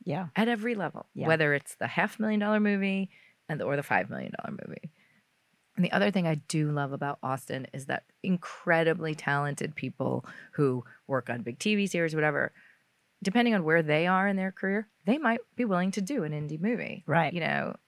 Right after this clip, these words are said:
Speaker 2: and so
Speaker 1: For the right project.
Speaker 2: For the right
Speaker 1: Yeah.
Speaker 2: project, if they love it. It's just great. When people talk about, like, the community here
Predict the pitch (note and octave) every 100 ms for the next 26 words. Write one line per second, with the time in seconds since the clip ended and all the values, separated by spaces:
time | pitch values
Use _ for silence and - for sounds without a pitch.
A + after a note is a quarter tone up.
0 | _ - F#3+ - F#3 F3+ F3 G3+ G3 E3+
1 | - D3+ - - - - C4 D4+ D4+ D#4
2 | D#4+ D#4 F#3+ D#3 D3+ E3+ F3 F#3+ F#3 -
3 | - _ G3+ F#3+ B3+ - A3 G3 - -
4 | - - - _ - G#3 G#3 A3 G#3+ G#3
5 | F#3 F3+ F3 D#3 - F3 - E3+ D3 D#3
6 | E3 F#3+ G3+ F#3+ _ - G3 G3+ A#3